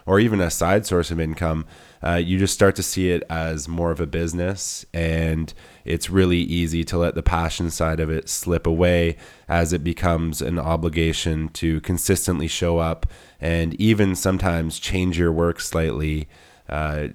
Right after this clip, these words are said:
to fit within your new kind of commercial needs. So, uh, yeah, with film, uh, there's definitely been big compromises I've had to make along the way, shooting films for companies I don't necessarily believe in,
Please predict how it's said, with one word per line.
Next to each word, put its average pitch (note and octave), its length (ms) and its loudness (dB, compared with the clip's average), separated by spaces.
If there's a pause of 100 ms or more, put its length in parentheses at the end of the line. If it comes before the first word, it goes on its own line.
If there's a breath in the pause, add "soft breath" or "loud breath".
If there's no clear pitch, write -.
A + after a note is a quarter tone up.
to F#2+ 140 -2
fit E2 340 -2
within D#2+ 720 -2
your D#2+ 240 -2
new D#2 340 0
kind D#2 220 -6
of D2+ 140 -6
commercial E2+ 460 0
needs. D#2 360 -2
So, F2 400 2 (480 loud breath)
uh, E2+ 300 0
yeah, A#2+ 160 6
with F#2 180 2
film, G#2+ 640 2
uh, F2 300 0
there's F2 340 -4 (420)
definitely G#2+ 520 2
been E2 680 -2 (380)
big F2+ 240 -2
compromises E2 720 -4
I've D#2+ 140 -4
had E2 200 -4
to - 80 -8
make D#2+ 420 -4
along D#2+ 460 -2
the D2 120 -4
way, F#2+ 420 2 (320 loud breath)
shooting F2+ 420 2
films E2+ 400 0
for - 180 -2
companies E2 600 -2
I D#2 300 2
don't D#2 400 0
necessarily E2 760 0
believe F2+ 460 2
in, F2+ 320 2